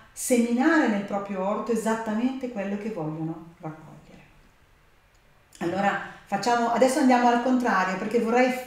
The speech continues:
terminare con la longevità sana questo pezzo di presentazione, quindi partiamo da che cos'è il concetto di invecchiamento con disabilità, ed è la mancanza dell'indipendenza, quindi la necessità per l'anziano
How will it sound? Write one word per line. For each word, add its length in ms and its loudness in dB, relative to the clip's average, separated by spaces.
terminare 640 4
con 100 -2
la 80 2
longevità 540 -2
sana 460 -4
questo 260 -8
pezzo 260 -8
di 80 -12
presentazione, 720 -2
quindi 560 0
partiamo 480 2
da 140 2
che 200 0
cos'è 420 6
il 40 -6
concetto 800 -4
di 180 2
invecchiamento 560 0
con 160 -8
disabilità, 960 0
ed 180 2
è 320 8
la 120 6
mancanza 560 0
dell'indipendenza, 840 -2
quindi 220 -2
la 100 0
necessità 580 0
per 140 -2
l'anziano 680 0